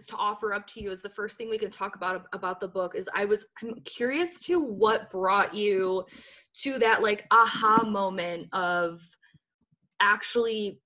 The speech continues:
sitting down to write it. Like, what, was there an aha moment? Because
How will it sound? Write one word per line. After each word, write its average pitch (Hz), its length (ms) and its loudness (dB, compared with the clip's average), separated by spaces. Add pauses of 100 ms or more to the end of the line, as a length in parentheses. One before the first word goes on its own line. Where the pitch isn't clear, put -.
(120)
sitting 214 400 2
down 190 280 2
to 190 160 -6
write 170 340 -2
it. 156 200 -2
Like, 185 180 -2
what, 226 560 2
was 247 320 2
there 311 420 4 (100)
an 269 180 2
aha 302 380 6
moment? 302 420 2
Because 254 400 0